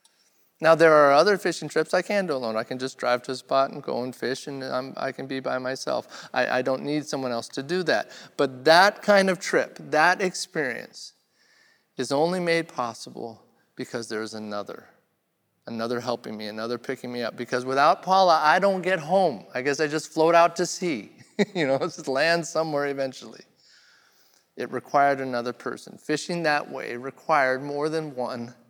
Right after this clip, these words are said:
person. That experience required more than one person. That mission required more than one person. The Great Commission will always require more than one person. It will always be us and Jesus.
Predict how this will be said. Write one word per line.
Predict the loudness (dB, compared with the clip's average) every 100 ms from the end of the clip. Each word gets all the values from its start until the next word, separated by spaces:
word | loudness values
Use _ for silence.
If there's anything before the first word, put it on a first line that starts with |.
| _ _
person. | -2 -2 -4 -14 -16 _ _ _ _ _ _ _ _
That | -2 0
experience | 0 -6 -4 0 0 -2
required | -8 -2 4 8 6 4 -4 -16 -4
more | 4 6
than | 4 2
one | 0 2
person. | 0 0 4
That | 4 4
mission | 2 2 2 2
required | 2 8 8 10
more | 8 6
than | 6 4
one | 2 2
person. | 4 4 2 -8 -10 -8
The | -2 0
Great | 4 4 4 2
Commission | 2 6 4 2 -4 -4 -6 -14 -2
will | 0 2
always | 6 8 8 8 4
require | 0 2 8 10 10 8 4 -2 -4
more | 4 6 8
than | 6 4
one | 4 4 2
person. | 2 4 4 -2 -2 0
It | 4
will | 6 8
always | 10 10 8
be | 4 6
us | 10 10 6 2
and | 4 4 4
Jesus. | 2 2 2 2 0 -2 -8 -16